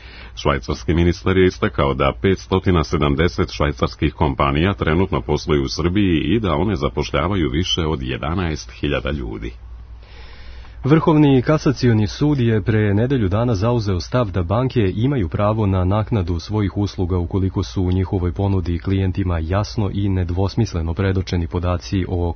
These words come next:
Speaker 2: troškovima kredita. Ovakvu odluku suda pozdravile su banke, ali i Udruženje građana Efektiva, čiji su članovi podizali tužbe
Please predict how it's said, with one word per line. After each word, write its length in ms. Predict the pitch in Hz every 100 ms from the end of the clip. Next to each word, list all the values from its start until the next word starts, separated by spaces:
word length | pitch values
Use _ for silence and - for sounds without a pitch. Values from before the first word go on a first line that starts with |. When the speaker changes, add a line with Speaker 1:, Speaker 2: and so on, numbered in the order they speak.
| -
Speaker 2:
troškovima 680 | 95 82 - 85 82 80 80
kredita. 500 | 90 82 80 - - - - - - -
Ovakvu 380 | 107 147 160 156
odluku 280 | 156 120
suda 340 | 104 - 135 131
pozdravile 560 | 117 110 117 117 92
su 160 | 87 -
banke, 460 | 80 113 143 - 135
ali 220 | 104 131 135
i 200 | 123 127
Udruženje 560 | 110 98 90 101 107
građana 460 | 85 95 87 90 85
Efektiva, 580 | 82 90 - 98 107 80
čiji 220 | - 80
su 160 | -
članovi 440 | 85 98 107 120 90
podizali 560 | - 98 110 95 78
tužbe 360 | 78 104 110